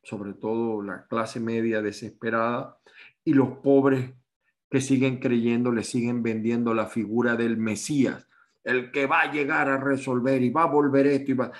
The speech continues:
y los grupos económicos atrás. Y hay grupos económicos, bueno, pero que haya procesos licitatorios óptimos. Ahora, en Venezuela, señores, recursos no hay.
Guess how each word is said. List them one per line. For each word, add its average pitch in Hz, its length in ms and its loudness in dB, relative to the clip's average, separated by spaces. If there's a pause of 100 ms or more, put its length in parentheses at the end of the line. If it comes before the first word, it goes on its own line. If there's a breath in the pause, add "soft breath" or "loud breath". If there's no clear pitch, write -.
(220 loud breath)
y 151 100 8
los 135 240 6
grupos 160 500 6
económicos 156 920 2
atrás. 107 560 -6 (1600)
Y 110 60 -4
hay 104 100 -4
grupos 123 360 0
económicos, 120 560 -4
bueno, 135 220 -2
pero 98 200 -10
que 92 120 -10
haya 113 340 -2
procesos 123 560 -6
licitatorios 110 1000 -6 (720)
óptimos. 117 540 -4 (680)
Ahora, 107 580 0
en 117 140 -2
Venezuela, 123 580 -2
señores, 120 540 -8
recursos 117 560 -8
no 110 180 -6
hay. 87 160 -10